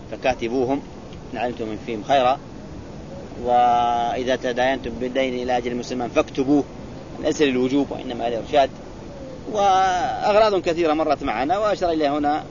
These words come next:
حتى في الحاشية، ذكر حوالي اثنين وعشرين غرضا أشرنا إليها فلا نعيد ولا نطيل بذكرها. كذلك أيضًا أحيانًا النهي أيضًا قد يأتي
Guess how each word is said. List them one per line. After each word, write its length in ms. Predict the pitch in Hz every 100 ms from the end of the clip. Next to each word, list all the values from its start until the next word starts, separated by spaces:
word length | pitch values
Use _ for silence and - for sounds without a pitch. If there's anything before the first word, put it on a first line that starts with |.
| -
حتى 200 | 151 147
في 60 | 135
الحاشية، 340 | 127 156 139
ذكر 180 | 143 139
حوالي 320 | 131 143 135 131 - - -
اثنين 240 | 123 151 151
وعشرين 300 | 131 139 131
غرضا 380 | 165 139 120 139 - - - - - - - - - - - - -
أشرنا 520 | 165 160 190 196 143
إليها 260 | 131 127
فلا 220 | 151 175 147
نعيد 280 | 127 139 - - - - - - -
ولا 240 | 143 147
نطيل 400 | 131 120 127 127 - - - - - - -
بذكرها. 600 | 135 120 113 110 107 156 - - - - - -
كذلك 400 | 294 415 427 339
أيضًا 300 | 240 190 151
أحيانًا 240 | 131 165 127
النهي 400 | 123 131 135 170 - - - -
أيضًا 220 | 139 139 143
قد 140 | 190 185
يأتي 400 | 131 143 135